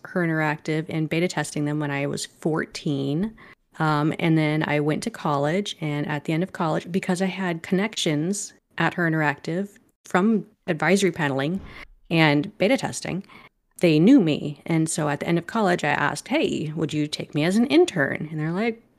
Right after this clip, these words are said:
"Yeah, sure, let's go through the formal process." And they hired me.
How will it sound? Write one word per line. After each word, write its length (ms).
"Yeah, 260
sure, 280
let's 140
go 140
through 160
the 40
formal 300
process." 720
And 380
they 180
hired 400
me. 200